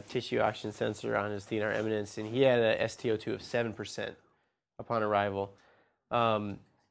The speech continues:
we coded him for a period of time, and we actually got his tissue, uh, oxygen sat up to seventy-two percent with compressions, which, um, I, I often discount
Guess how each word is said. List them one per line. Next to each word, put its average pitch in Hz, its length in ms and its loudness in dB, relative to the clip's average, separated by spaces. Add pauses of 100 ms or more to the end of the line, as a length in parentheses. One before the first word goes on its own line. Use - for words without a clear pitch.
we 165 120 8
coded 151 280 8
him 143 100 6
for 123 140 2
a 113 40 6
period 123 300 4
of - 60 -10
time, 123 180 4
and 113 100 0
we 131 140 6
actually 135 240 0
got 120 200 6
his 104 420 0 (220)
tissue, 120 460 0 (100)
uh, 110 420 4
oxygen 113 480 -2
sat 110 400 0
up 110 200 -2
to 101 200 -4
seventy-two 117 600 -4
percent 117 520 -6
with 113 200 -10
compressions, 117 640 -6 (840)
which, - 400 2
um, 113 520 2
I, 127 540 6
I 135 140 6
often 127 340 6
discount 117 600 0